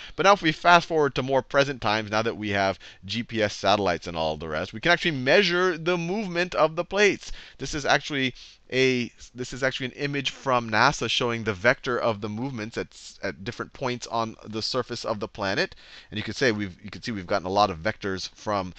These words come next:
uh, the United States, so it's almost, it's hard to read since it's so chock full of vectors. But you can see right over here in Hawaii,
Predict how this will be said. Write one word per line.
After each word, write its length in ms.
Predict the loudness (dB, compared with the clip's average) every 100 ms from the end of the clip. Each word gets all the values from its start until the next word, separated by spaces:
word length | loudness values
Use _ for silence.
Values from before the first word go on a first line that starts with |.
| -20 -12
uh, 60 | -6
the 80 | -2
United 220 | -2 -2
States, 320 | 0 0 0
so 60 | -2
it's 120 | -2
almost, 320 | -2 -2 -8
it's 80 | 0
hard 180 | 0 0
to 80 |
read 300 | -4 -4 -4
since 180 | -8 -10
it's 220 | -10 -10
so 160 | -8 -6
chock 320 | 0 0 0
full 200 | -4 -4
of 100 | -2
vectors. 440 | 0 0 -2 -8 -8 _ -20 _ _ _ -10
But 60 | -6
you 40 |
can 140 | -4 -2
see 160 | 0
right 200 | 6 8
over 260 | 8 4 2
here 200 | 0 0
in 80 | 0
Hawaii, 580 | -2 2 4 4 2